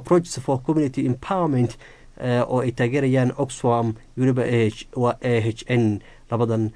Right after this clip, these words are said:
nin ayaa lacagtan ku s-, iibsan jiray raashinka iyo agabka kalluumaysiga, gaar ahaana kuwa sabiya-, sabe-,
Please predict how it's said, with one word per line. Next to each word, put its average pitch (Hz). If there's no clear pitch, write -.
nin 135
ayaa 123
lacagtan 120
ku -
s-, -
iibsan 135
jiray 123
raashinka 127
iyo 127
agabka 131
kalluumaysiga, 120
gaar 127
ahaana 143
kuwa 143
sabiya-, 127
sabe-, 131